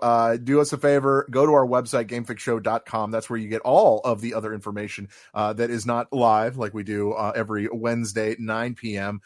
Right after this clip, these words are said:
uh, right here on Facebook and our Twitch page. Uh, all, all the other information on our, uh, website is our social media. You can follow us there. Uh, you could listen to the latest episode right there on our website.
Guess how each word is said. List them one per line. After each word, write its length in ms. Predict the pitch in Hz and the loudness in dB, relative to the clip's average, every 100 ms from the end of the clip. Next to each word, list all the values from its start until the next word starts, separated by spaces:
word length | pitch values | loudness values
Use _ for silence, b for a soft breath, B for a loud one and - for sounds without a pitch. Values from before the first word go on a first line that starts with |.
| B B - | B B -4
uh, 240 | 92 95 113 | -2 -2 0
right 280 | 110 120 117 | 2 2 2
here 200 | 117 110 | 0 0
on 200 | 107 101 | -2 -2
Facebook 480 | 110 104 - 104 - | -2 -2 -2 -4 -4
and 200 | 113 110 - | -6 -4 -2
our 180 | 107 113 | -2 -2
Twitch 380 | - 285 - | -6 -8 -8
page. 360 | - 82 90 123 B B B | -8 -8 -8 -12 B B B
Uh, 160 | 104 107 127 | -2 -2 -2
all, 200 | 113 135 | -4 0
all 160 | 139 151 | 2 2
the 120 | 170 | 4
other 200 | 160 165 | 4 6
information 480 | 147 147 139 139 131 | 2 2 2 0 -2
on 160 | 151 143 | -2 0
our, 280 | 135 127 - | 0 0 2
uh, 180 | 113 110 | 2 2
website 460 | 131 131 147 131 | 2 2 4 4
is 180 | 120 110 | 2 -2
our 140 | 104 | -2
social 280 | 104 135 120 | 0 -2 -2
media. 200 | 127 147 | -4 -2
You 140 | 160 120 | -4 -6
can 100 | 123 | -2
follow 300 | 123 117 113 | 0 2 0
us 100 | - | 2
there. 220 | 139 202 _ b b | 4 2 _ b b
Uh, 80 | 113 | -2
you 140 | 127 | 0
could 140 | 123 | -2
listen 240 | 123 131 127 | -2 -2 -4
to 140 | - 131 | -4 -2
the 180 | 123 143 | -2 -2
latest 360 | 135 185 175 117 | 0 0 0 -4
episode 340 | 104 104 101 | -4 -4 -4
right 320 | 95 139 208 | 0 0 0
there 220 | 107 95 95 | 0 -2 0
on 180 | 120 | 0
our 100 | 107 | 0
website. 480 | 92 90 98 107 95 | -4 -6 -8 -6 -6